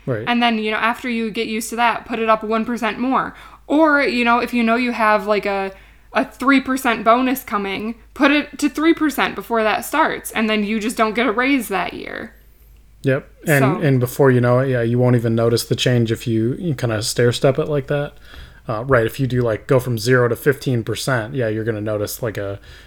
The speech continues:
Speaker 1: if you look at your pay stub, it's gonna be a lot smaller, but
Speaker 2: Yeah.
Speaker 1: but that's good because all of that money is going directly into your, your, you know, largest bucket for your four oh one k, uh, long-term money.
Speaker 2: So now, what if people don't have a four oh one k? Should we talk about that a little bit?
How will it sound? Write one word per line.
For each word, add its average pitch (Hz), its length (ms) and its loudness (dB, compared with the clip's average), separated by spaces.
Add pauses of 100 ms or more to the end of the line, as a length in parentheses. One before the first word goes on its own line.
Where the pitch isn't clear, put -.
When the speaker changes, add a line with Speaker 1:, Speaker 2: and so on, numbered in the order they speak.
Speaker 1:
if - 80 -10
you 120 80 2
look 113 160 2
at 147 60 -2
your 131 100 -2
pay 123 180 2
stub, 104 260 -4
it's 98 140 -4
gonna 107 140 -4
be 104 80 -4
a 98 60 -6
lot 110 260 -6
smaller, 101 380 -6
but 117 180 -10 (220)
Speaker 2:
Yeah. 226 380 -2 (300)
Speaker 1:
but 139 140 2
that's 127 180 4
good 160 300 6
because 143 260 2
all 135 140 2
of 127 80 0
that 127 140 0
money 139 200 -2
is 117 100 -2
going 117 220 -2
directly 113 400 -4
into 110 140 -6
your, 107 320 -6
your, 120 320 -8 (180)
you 117 100 -8
know, 107 200 -8
largest 123 500 2
bucket 147 320 2
for 120 140 -4
your 107 140 -2
four 117 240 -2
oh 117 60 0
one 110 120 -2
k, 127 360 -6
uh, 110 300 -8 (460)
long-term 120 420 0
money. 113 300 -10 (240)
Speaker 2:
So 294 320 2
now, 262 200 2
what 254 140 0
if 349 140 -2
people 254 240 -4
don't 214 220 -4
have 214 180 -2
a - 40 -10
four 202 260 -6
oh 185 40 -6
one 185 140 -12
k? - 260 -8
Should 208 160 -12
we 202 80 -4
talk 202 240 -6
about 208 220 -8
that 214 180 -4
a 226 80 -6
little 240 200 -8
bit? 277 260 -6